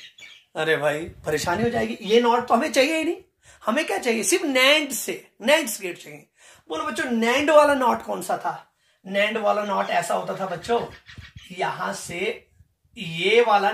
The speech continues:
nand वाला not था, एक input को बदल, मतलब इसके सामने अगर मैं ये लगा दूं तो ये कौन सा gate बन जाएगा? Exclusive नॉर बन जाएगा। तो बच्चों इसके सामने मैं अब इसको मिटा रहा हूं और क्या कर दूंगा,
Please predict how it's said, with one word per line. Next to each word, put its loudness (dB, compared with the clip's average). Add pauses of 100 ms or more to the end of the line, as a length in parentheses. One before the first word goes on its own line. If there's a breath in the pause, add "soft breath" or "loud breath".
nand 0
वाला 2
not -6
था, -6
एक -6
input -8
को -2
बदल, -4
मतलब -4
इसके -6
सामने -2 (400 loud breath)
अगर 0
मैं -2
ये 4
लगा 2
दूं -4
तो -2
ये -2
कौन -8
सा -6
gate -4
बन 0
जाएगा? 6 (400 loud breath)
Exclusive -4 (240)
नॉर 0
बन -6
जाएगा। -8
तो -10
बच्चों -2 (160)
इसके -8
सामने -4
मैं -4 (500)
अब -12
इसको -14
मिटा -6
रहा -2
हूं -2 (1300)
और -4
क्या -8
कर -6
दूंगा, -4